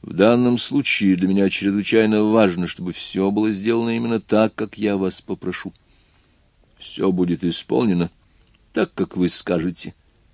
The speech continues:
ответил сэр Джон. "Я человек весьма пунктуальный". "Так вот, если я буду убит", — настойчиво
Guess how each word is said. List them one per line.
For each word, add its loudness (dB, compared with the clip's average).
ответил -6
сэр -4
Джон. -2
"Я 2
человек -4
весьма 0
пунктуальный". -4
"Так -4
вот, 4
если 2
я 0
буду -4
убит", — -8
настойчиво 0